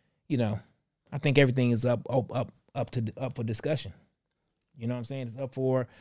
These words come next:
it's up for debate. Everything can be talked about. Everything can be figured out, because I guarantee you one thing.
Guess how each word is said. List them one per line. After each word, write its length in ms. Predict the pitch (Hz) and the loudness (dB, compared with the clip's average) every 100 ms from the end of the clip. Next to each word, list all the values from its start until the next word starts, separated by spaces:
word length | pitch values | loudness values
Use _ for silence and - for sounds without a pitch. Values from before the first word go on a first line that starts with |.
| - - - | -20 -20 -6
it's 120 | - | 0
up 140 | 170 | 2
for 80 | 165 | 2
debate. 400 | 156 156 190 123 - _ _ _ | -2 2 4 2 -2 _ _ _
Everything 380 | 151 143 160 151 | -8 -2 0 0
can 100 | 147 | 0
be 80 | 147 | 2
talked 260 | 156 151 | 4 4
about. 220 | 151 156 143 | 6 6 8
Everything 340 | 143 151 147 | 6 4 2
can 120 | 143 | 4
be 80 | 143 | 4
figured 320 | 135 156 147 | 4 6 8
out, 180 | 147 147 | 6 6
because 240 | 139 139 | 4 4
I 80 | 135 | 4
guarantee 380 | 131 156 143 147 | 4 4 4 2
you 100 | 135 | 4
one 180 | 139 127 | 2 0
thing. 380 | 123 117 117 | 0 0 -2